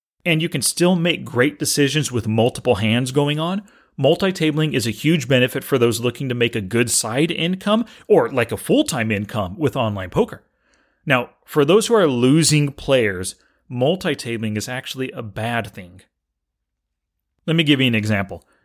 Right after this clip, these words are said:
If your win rate is at negative four big blinds per hundred hands, that's bad enough if you just play one table. But what if you play four tables simultaneously and that win rate is still negative four big blinds?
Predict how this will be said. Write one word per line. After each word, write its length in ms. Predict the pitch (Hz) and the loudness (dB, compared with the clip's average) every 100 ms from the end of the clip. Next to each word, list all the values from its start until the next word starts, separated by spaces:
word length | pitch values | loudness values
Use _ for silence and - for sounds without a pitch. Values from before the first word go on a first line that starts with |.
| _ - | _ -2
If 180 | 131 | -2
your 140 | 220 233 | 0 0
win 200 | 175 160 | 0 2
rate 200 | 156 165 | 2 2
is 160 | 147 | -2
at 80 | 135 | -2
negative 560 | 120 120 123 156 185 185 | -4 -2 -2 0 -2 -2
four 320 | 170 160 151 | 0 2 2
big 280 | 120 139 131 | 2 0 0
blinds 280 | 127 123 - | -4 -4 -4
per 180 | 127 | -4
hundred 300 | 104 117 104 | -2 -2 -4
hands, 280 | 98 90 90 _ _ _ _ - | -4 -10 -14 _ _ _ _ -6
that's 320 | 135 254 - | -2 -2 -2
bad 280 | 190 185 139 | 2 2 2
enough 400 | 117 120 190 - | 0 0 -2 -4
if 160 | 151 143 | -6 -4
you 80 | |
just 320 | 110 139 139 - | 0 0 0 -2
play 240 | 139 117 | 0 2
one 260 | 104 101 92 | 2 -2 -4
table. 380 | 151 202 87 - _ _ _ _ _ _ _ _ - | -4 -4 -4 -12 _ _ _ _ _ _ _ _ -2
But 240 | 143 110 - | -2 -2 0
what 180 | 147 196 | 0 2
if 120 | 254 | -4
you 60 | |
play 180 | - 214 | -2 0
four 340 | 160 - 202 202 | 0 2 2 2
tables 380 | 156 123 113 | 0 0 0
simultaneously 960 | - 131 135 127 127 123 110 - 98 87 - | 0 0 0 -4 -6 -4 -4 -4 -8 -12 -6
and 120 | 127 | -2
that 180 | 123 123 | -2 -2
win 180 | 135 | -2
rate 160 | 135 127 | 0 -2
is 100 | 107 | -2
still 200 | - 127 | 0 0
negative 340 | 123 123 123 | 0 -2 -2
four 200 | - 131 | 0 0
big 220 | 117 131 139 | 2 0 -2
blinds? 340 | 165 220 | -2 -4